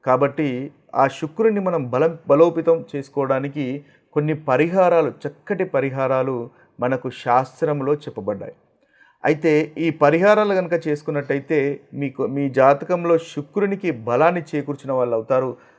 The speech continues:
తద్వారా ఏదైతే మనం ముందుగా అనుకున్నామో కంఫర్టబుల్ లైఫ్, ధనము, అదేవిధంగా, ఆ, అన్ని రకాలైనటువంటి సదుపాయాలు మీరు పొందగలుగుతారు. అయితే దానికి పరిహారాలు కనుక చూసుకున్నట్టయితే ముఖ్యంగా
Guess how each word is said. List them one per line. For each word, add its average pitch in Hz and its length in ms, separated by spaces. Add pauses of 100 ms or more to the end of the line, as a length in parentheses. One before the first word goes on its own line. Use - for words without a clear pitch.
(160)
తద్వారా 131 500
ఏదైతే 139 460
మనం 127 340
ముందుగా 147 400
అనుకున్నామో 131 720 (280)
కంఫర్టబుల్ 131 680
లైఫ్, 127 560 (180)
ధనము, 123 580 (280)
అదేవిధంగా, 135 760 (420)
ఆ, 123 240
అన్ని 180 180
రకాలైనటువంటి 160 720
సదుపాయాలు 147 720
మీరు 143 160
పొందగలుగుతారు. 104 680 (280)
అయితే 147 440 (340)
దానికి 185 440
పరిహారాలు 190 540
కనుక 165 300
చూసుకున్నట్టయితే 131 880
ముఖ్యంగా 208 760